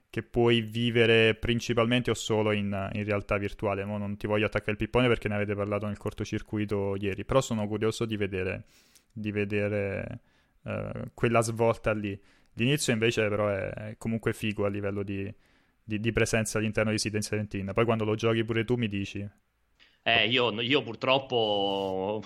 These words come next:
Speaker 2: <laughs> credo che dovrò aspettare veramente molto tempo per
Speaker 1: Beh,
Speaker 2: riuscirci a
Speaker 1: meglio,
Speaker 2: giocare.
Speaker 1: meglio perché continui a giocarci col tuo account.
Speaker 2: <laughs> Eh, esatto.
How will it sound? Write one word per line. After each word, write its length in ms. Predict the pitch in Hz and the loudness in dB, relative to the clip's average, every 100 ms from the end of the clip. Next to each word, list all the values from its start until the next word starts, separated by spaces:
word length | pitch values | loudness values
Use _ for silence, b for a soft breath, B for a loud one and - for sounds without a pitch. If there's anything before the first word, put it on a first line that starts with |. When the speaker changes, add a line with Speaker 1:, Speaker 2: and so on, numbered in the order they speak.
| 127 117 | -6 -6
Speaker 2:
<laughs> 220 | 120 - | -10 -4
credo 260 | - 151 151 | 2 4 4
che 80 | |
dovrò 220 | 147 139 135 | 2 2 2
aspettare 400 | 135 139 139 131 | 0 -2 0 0
veramente 360 | 131 135 135 | 0 -2 -2
molto 300 | 139 123 - | -4 -4 -2
tempo 380 | 135 135 107 104 | 0 0 0 -6
per 100 | 101 | 0
Speaker 1:
Beh, 120 | 131 | 4
Speaker 2:
riuscirci 120 | 120 | 6
a 60 | 127 | 6
Speaker 1:
meglio, 180 | 135 - | 6 6
Speaker 2:
giocare. 160 | 139 | 6
Speaker 1:
meglio 140 | 143 131 | 8 6
perché 220 | 113 110 | 4 0
continui 340 | - 110 117 110 | -4 -4 -2 -2
a 40 | |
giocarci 420 | 107 110 107 - | -2 -2 -2 -4
col 140 | 107 101 | -8 -6
tuo 100 | 107 | -8
account. 420 | - 104 104 - | -6 -8 -8 -6
Speaker 2:
<laughs> 280 | - - - | -4 -2 -2
Eh, 40 | |
esatto. 540 | 98 - 101 104 101 | 0 2 0 0 -4